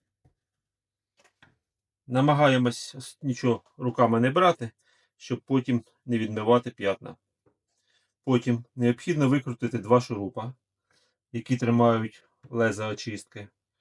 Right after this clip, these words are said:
Вичистити під низом бункер з відпрацьованим тонером і з пиллю, яка д-,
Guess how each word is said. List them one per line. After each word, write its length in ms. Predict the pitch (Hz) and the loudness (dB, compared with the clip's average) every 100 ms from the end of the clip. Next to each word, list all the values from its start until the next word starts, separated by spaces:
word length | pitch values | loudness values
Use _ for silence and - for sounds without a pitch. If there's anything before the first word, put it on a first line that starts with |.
| _ _ _ _ | _ _ _ _
Вичистити 580 | 117 143 139 123 120 123 | -4 -4 -2 -6 -6 -8
під 180 | - 113 | -6 -4
низом 420 | 113 104 120 113 - | -4 2 2 2 -4
бункер 540 | 107 110 110 120 113 _ | -8 -6 -4 -6 -8 _
з 180 | - 117 | -18 -10
відпрацьованим 760 | 113 - 113 - 117 113 110 104 | -10 -4 -4 0 2 2 -2 -8
тонером 500 | 110 104 104 101 101 _ _ _ _ _ _ _ _ | -10 -8 -6 -8 -10 _ _ _ _ _ _ _ _
і 200 | - 110 | -8 -6
з 80 | 110 | -8
пиллю, 340 | - 113 101 101 | -2 -2 0 -2
яка 380 | 101 107 101 - _ | -2 -2 -4 -6 _
д-, 200 | 123 | -16